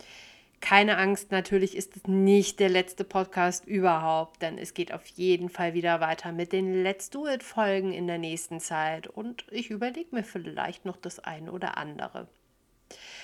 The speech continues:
Heute geht es aber um den Timer, der bei der Sloss-Methode eine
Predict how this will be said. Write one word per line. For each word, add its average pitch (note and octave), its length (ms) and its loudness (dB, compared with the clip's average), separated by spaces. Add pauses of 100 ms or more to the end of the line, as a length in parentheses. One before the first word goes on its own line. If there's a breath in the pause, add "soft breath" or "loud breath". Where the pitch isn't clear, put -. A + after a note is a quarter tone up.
(240 loud breath)
Heute C#4 220 8
geht C#4 180 0
es B3 120 -6
aber G#3 200 0
um G#3+ 220 4
den G3+ 180 4
Timer, E3+ 560 4 (220)
der F#3 120 0
bei F3+ 120 8
der F3 120 0
Sloss-Methode F3+ 840 -4
eine E3+ 420 2